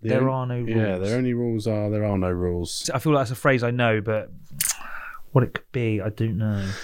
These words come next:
Speaker 1: It's Butch Cassidy and the Sundance Kid.
Speaker 2: Ah,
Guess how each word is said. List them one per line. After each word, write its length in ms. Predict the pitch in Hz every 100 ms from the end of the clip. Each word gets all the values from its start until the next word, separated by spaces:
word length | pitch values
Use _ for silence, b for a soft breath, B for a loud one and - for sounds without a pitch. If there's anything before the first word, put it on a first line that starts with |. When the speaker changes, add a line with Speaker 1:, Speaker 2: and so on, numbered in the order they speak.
| B
Speaker 1:
It's 320 | 135 120 - -
Butch 460 | - 123 160 -
Cassidy 400 | - 117 110 101
and 80 | 120
the 40 | 131
Sundance 520 | 151 160 107 101 -
Kid. 280 | - 92 - -
Speaker 2:
Ah, 560 | 233 311 285 170 104